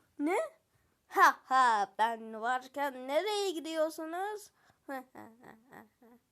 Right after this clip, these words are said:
Ee, biz bence yandık şimdi. Hapı yuttuk. Ben o burada değilim ben. Hepinizi öldüreceğim şimdi. Abi bak. Allah rızası için bak. Bizim çocuklarımız var.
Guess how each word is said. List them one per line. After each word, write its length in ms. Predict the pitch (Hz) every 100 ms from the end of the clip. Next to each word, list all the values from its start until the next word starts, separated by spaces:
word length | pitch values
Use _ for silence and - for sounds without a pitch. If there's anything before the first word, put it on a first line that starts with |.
| _ _ _ _ _ _ _ 403
Ee, 240 | 220 214 247
biz 200 | 247 -
bence 340 | 247 233 233 285
yandık 640 | 294 269 262 254 277 269
şimdi. 420 | - 240 220 202
Hapı 320 | 214 247 247
yuttuk. 800 | 262 277 285 _ 403 359 - - _ - - - _ _ _ _ _ _ _ _ _ _ _ _ _ _ _ _ _
Ben 500 | - 233 254 254 262 262 _ _ _
o 280 | 262 262 262
burada 300 | 233 240 240
değilim 760 | 240 247 254 - 226 359 359 277
ben. 180 | 240 233 -
Hepinizi 540 | 220 - 208 202 277
öldüreceğim 840 | 349 320 262 311 330 415 330 240
şimdi. 220 | 226 233 269 - 320 - _ _
Abi 400 | - 240 240 220
bak. 260 | 240 - _ _ _ _
Allah 380 | 226 240 240 247
rızası 1080 | 240 220 214 214 214 214 208 _ 226 - 202
için 400 | 202 - 220 214
bak. 140 | 208 208
Bizim 280 | 226 233 240
çocuklarımız 960 | - 214 226 - 220 233 240 247 240 196
var. 180 | 202